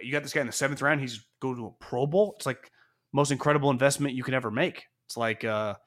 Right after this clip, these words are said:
it's like investing into a company and fifty X-ing your money. Like, ah, I was bullish on it, but holy shit. <laughs>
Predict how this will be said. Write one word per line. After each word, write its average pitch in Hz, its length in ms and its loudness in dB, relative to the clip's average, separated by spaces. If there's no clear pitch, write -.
it's - 80 -14
like 131 80 0
investing 131 400 2
into 120 220 2
a - 40 -6
company 143 440 0
and 98 100 -6
fifty 135 280 4
X-ing 131 260 0
your 110 120 -2
money. 143 300 2
Like, 120 160 0
ah, 196 100 4
I 104 140 -2
was 104 100 -14
bullish 156 380 4
on 98 120 -4
it, 95 80 -10
but - 100 -12
holy 185 220 4
shit. 202 380 4
<laughs> 151 80 -6